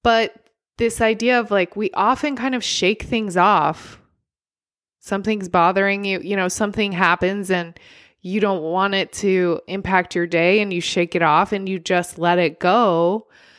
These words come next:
And that's fine. But at some point, 'cause your body holds on to these things, your energetic field holds on to these things. So at some point, you have to be honest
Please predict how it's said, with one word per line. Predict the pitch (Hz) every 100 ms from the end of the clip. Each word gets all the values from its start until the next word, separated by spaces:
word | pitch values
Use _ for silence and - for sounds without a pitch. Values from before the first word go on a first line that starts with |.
| _ _
And | - 214 202
that's | 180 220 - - - _ _ _ _ _
fine. | - - 226 247 208
But | 190
at | 175 143
some | - 226 233
point, | - - 185 247 311 - - _ _ _ _ _ -
'cause | 220 220
your | 208 208
body | 226 240 285
holds | 226 226 220 185
on | 175 240
to | 208 147
these | 139 -
things, | - - 139
your | 165 -
energetic | 202 233 226 202 175 -
field | 233 254 156 147 160 - - - - -
holds | 214 196 202
on | 226
to | 220 175
these | 147 147
things. | 147 143 - - - - -
So | - 202
at | 185 -
some | 233 226 214
point, | - 294 285 196 226 - - _ _ _ _ _ _ _ _ _ _ _
you | - 233
have | 240
to | 240 233
be | 220 -
honest | 226 311 277 - -